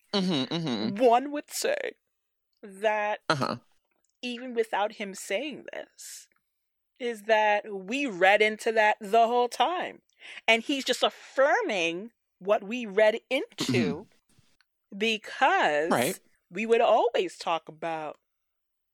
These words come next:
Speaker 2: Riley and, um, and Chase, you know, Riley having, having the feels for the chase, okay?
Speaker 1: Mm-hmm, mm-hmm, mm-hmm.
Speaker 2: Literally and, uh, figuratively.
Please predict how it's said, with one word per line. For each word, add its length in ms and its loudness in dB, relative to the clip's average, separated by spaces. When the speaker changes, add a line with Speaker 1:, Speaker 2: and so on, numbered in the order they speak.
Speaker 2:
Riley 680 0
and, 520 -2
um, 320 -4
and 160 -4
Chase, 500 -2
you 120 -8
know, 140 -4
Riley 540 0
having, 520 -6
having 340 -4
the 80 -16
feels 600 -2
for 140 -2
the 100 -4
chase, 680 -2
okay? 320 2
Speaker 1:
Mm-hmm, 420 0
mm-hmm, 420 -2
mm-hmm. 120 -2
Speaker 2:
Literally 720 4
and, 140 4
uh, 140 6
figuratively. 1400 4